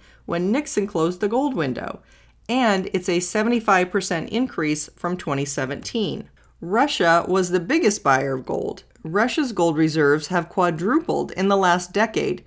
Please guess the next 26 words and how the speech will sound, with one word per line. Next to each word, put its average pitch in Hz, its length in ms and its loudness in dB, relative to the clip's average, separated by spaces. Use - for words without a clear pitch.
making 226 360 2
it 196 120 0
the 165 100 0
fifth 254 460 -2
largest 185 400 2
holder 175 300 2
of 160 140 -2
gold 147 220 2
in 147 100 -2
the 185 60 0
world. 226 480 0
Last 190 480 4
year, 160 420 2
Russia 190 460 0
notably 165 560 2
dumped 156 440 0
nearly 165 420 0
one 175 400 0
hundred 285 340 0
billion 240 340 2
dollars 220 400 4
worth 170 240 -2
of 156 140 -2
U 185 200 4
S 170 200 0
treasuries 151 800 -2